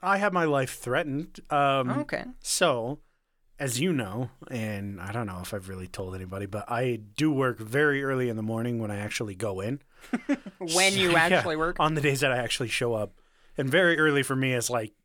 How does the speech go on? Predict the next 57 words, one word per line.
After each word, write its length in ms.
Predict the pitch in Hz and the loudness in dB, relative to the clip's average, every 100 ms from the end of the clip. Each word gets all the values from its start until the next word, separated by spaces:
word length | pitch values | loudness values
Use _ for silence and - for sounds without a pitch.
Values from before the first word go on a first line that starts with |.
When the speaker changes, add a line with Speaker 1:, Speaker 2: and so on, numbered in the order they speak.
| _ _ | _ _
Speaker 1:
I 140 | - 123 | -2 0
have 140 | 110 | -2
to 40 | 110 | -4
be 140 | 113 | -4
up 100 | 101 | -2
at, 40 | 104 | -4
like, 160 | 98 | -4
five 300 | - 104 95 | -6 -8 -8
A 60 | 92 | -10
M. 320 | 90 95 104 - - - | -12 -12 -12 -16 -10 -2
So, 420 | - 160 127 95 _ _ | 2 2 2 -2 _ _
yeah, 180 | 165 139 | 4 4
I 60 | |
know. 140 | 113 - | 4 -4
Shut 260 | - 147 104 | -2 -2 -2
up. 120 | - - | -6 -4
It's 120 | 143 | 2
Speaker 2:
I 40 | |
wake 140 | 175 190 | 4 4
Speaker 1:
early 60 | 190 | 4
Speaker 2:
up 40 | |
Speaker 1:
for 60 | 185 | 0
Speaker 2:
at 80 | |
Speaker 1:
me. 80 | 110 | -2
Speaker 2:
three 280 | 92 156 165 | -2 -2 -2
thhree 260 | - 160 175 | 0 0 2
Speaker 1:
Yeah, 80 | |
Speaker 2:
in 20 | 151 | 2
the 60 | |
Speaker 1:
shut 80 | 135 | 0
the 40 | 131 | 0
Speaker 2:
morning 220 | 131 123 | 0 -2
to 60 | |
Speaker 1:
fuck 80 | 117 | -2
Speaker 2:
go 60 | 117 | -2
to 60 | 113 | -2
Speaker 1:
up. 60 | 123 123 | -2 -2
It's, 120 | - | -4
Speaker 2:
work. 60 | |
Speaker 1:
it's 200 | 165 139 | -6 -2
early 200 | 143 104 95 | -2 -2 -6
for 120 | 104 | -10
me. 220 | 92 90 _ _ - _ | -12 -16 _ _ -20 _
So, 400 | - 180 127 107 | 0 2 2 0
I 120 | 147 | 2
work 260 | 156 160 - _ _ - | 4 4 2 _ _ -2
downtown, 480 | 131 120 117 202 131 | 0 2 2 0 0
obviously, 680 | 104 95 95 - 98 107 - _ - | -4 -8 -8 -6 -6 -8 -12 _ -6
and, 640 | 147 139 127 123 113 117 117 _ - | -2 2 2 0 0 -4 -8 _ 0
uh, 520 | 139 120 110 104 104 - _ _ _ _ _ _ | 2 2 -2 -6 -8 -12 _ _ _ _ _ _
wake 280 | 151 165 160 | 2 2 2
up 160 | 143 | 0
for 180 | - 135 | 0 0
work, 400 | 131 127 123 - _ - | 2 2 0 -6 _ -4
tired 440 | 135 147 143 127 | 2 4 4 0
as 100 | 110 | -2
shit. 540 | - - - 131 127 | -2 0 2 0 0